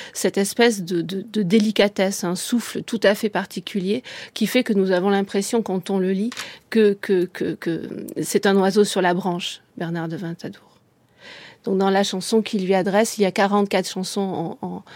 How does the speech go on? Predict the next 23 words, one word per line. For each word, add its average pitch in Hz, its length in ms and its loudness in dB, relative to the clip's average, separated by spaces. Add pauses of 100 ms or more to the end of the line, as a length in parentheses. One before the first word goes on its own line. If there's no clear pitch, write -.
(140)
de 202 60 0
conservées 196 500 2
de 190 100 4
Bernard. 185 540 0 (360)
Il 185 60 0
y - 40 6
a 175 40 4
trois 214 280 4
chansons 208 640 0
qui, 175 340 -8
qui, 175 320 -6 (1040)
hormis 208 300 6
les 202 120 8
surnoms, 220 520 4
parce 165 220 -6
qu'il - 120 -4
y - 20 4
a - 20 0
beaucoup 190 220 -4
de 190 60 -2
surnoms 208 360 4
dans 190 140 0
la, 175 140 0